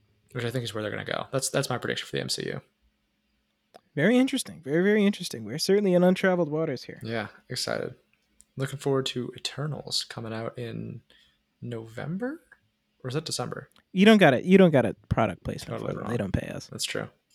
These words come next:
Speaker 2: <laughs>
Speaker 1: You'll hear it on the pod.
Speaker 2: <laughs>
Speaker 1: Comes out when we review it.
Speaker 2: Yep. That movie <laughs> isn't out until we reviewed it, and then you can't go see it until you've listened to us.
Speaker 1: All right.
Speaker 2: You heard it here first.
Speaker 1: So we got a nine point five and a nine point one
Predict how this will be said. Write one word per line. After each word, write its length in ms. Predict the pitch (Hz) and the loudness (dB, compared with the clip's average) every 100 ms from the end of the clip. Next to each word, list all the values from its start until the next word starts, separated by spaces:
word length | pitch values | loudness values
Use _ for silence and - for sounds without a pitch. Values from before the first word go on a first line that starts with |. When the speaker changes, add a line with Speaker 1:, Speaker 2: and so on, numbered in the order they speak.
| _ | _
Speaker 2:
<laughs> 400 | 165 - 339 - | -2 0 -2 -2
Speaker 1:
You'll 140 | 339 131 | -2 0
hear 180 | 131 | 0
it 40 | 113 | -2
on 40 | |
the 60 | 104 | -4
pod. 320 | 110 110 110 - - - - | -4 -4 -6 -12 -16 -6 4
Speaker 2:
<laughs> 1600 | - - 262 - - 233 - 247 - _ _ - - _ _ | 4 4 0 0 0 -2 -4 -12 -12 _ _ -20 -20 _ _
Speaker 1:
Comes 240 | - 139 110 | -2 -2 0
out 120 | 110 | -6
when 100 | 101 | -6
we 100 | 107 | -8
review 300 | 95 95 98 | -8 -8 -8
it. 120 | 98 _ - - - - _ _ _ _ _ _ _ | -8 _ -20 -20 -20 -20 _ _ _ _ _ _ _
Speaker 2:
Yep. 140 | 233 - _ _ _ | -6 -6 _ _ _
That 140 | 180 196 | 0 4
movie 300 | 190 160 185 | 4 6 4
<laughs> 20 | |
isn't 200 | 180 190 | 4 0
out 120 | 175 | -2
until 200 | 170 175 | -4 -6
we 120 | 170 | -4
reviewed 360 | 170 160 160 151 | -6 -8 -8 -10
it, 80 | 143 | -10
and 80 | 143 | -12
then 100 | 143 | -12
you 80 | |
can't 220 | 143 147 147 | -10 -10 -6
go 120 | 151 | -6
see 180 | - 147 | -6 -8
it 80 | |
until 200 | 143 143 | -8 -10
you've 120 | 143 131 | -10 -10
listened 240 | 131 139 | -14 -14
to 60 | 135 | -14
us. 180 | 143 _ _ 120 | -16 _ _ 0
Speaker 1:
All 60 | |
right. 220 | 123 151 - - _ _ _ | 2 2 -2 -14 _ _ _
Speaker 2:
You 100 | 139 | -2
heard 180 | 160 156 | 2 2
it 80 | |
here 140 | 143 143 | 2 0
first. 320 | 135 131 - | -4 -10 -6
Speaker 1:
So 120 | - | -4
we 60 | 110 | 0
got 140 | 110 | 2
a 340 | 110 110 107 107 | 4 4 4 2
nine 240 | 113 120 | 2 4
point 200 | 143 131 | 4 4
five 240 | 131 139 | 6 6
and 60 | 139 | 6
a 40 | |
nine 220 | 113 113 120 | 4 2 2
point 200 | 135 120 | 2 2
one 400 | 123 131 123 | 4 2 2